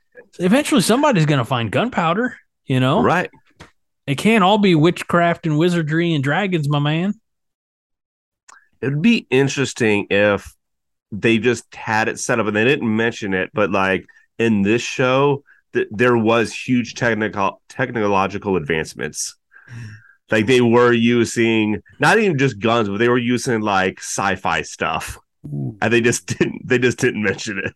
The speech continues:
Speaker 2: They were, they weren't like, "Wait, what happens, like, two hundred years in the future? You were back to using the Source?" Like, "Yeah, don't worry about it."
Speaker 1: <laughs>
Speaker 2: We wanted to put laser guns in here.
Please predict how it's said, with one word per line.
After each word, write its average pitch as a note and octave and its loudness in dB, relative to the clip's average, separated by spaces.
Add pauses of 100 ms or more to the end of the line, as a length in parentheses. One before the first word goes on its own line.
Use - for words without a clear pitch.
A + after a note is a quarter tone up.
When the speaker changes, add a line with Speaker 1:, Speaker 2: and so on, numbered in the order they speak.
(840)
Speaker 2:
They A#2+ 4
were, B2+ 4
they C#3 6
weren't C#3 2
like, B2 2 (640)
"Wait, A2+ 2
what A#2 0
happens, C#3+ 0
like, G2+ -2
two - -4
hundred C#3 2
years B2 0
in B2 -2
the G#2 -2
future? B2+ -2
You F#2 0
were F#2+ 2 (180)
back F#2+ -2
to G#2+ -6
using G2 -4
the - -6
Source?" A#2+ 0
Like, G#2 -4
"Yeah, G#2 0
don't F2 -2
worry E2 0
about D2+ -6
it." - -10 (280)
Speaker 1:
<laughs> - -4 (160)
Speaker 2:
We C3 4
wanted D#3+ 6
to D3 2
put D3 4
laser B2 4
guns G2 -2
in F#2+ -2
here. F2+ 0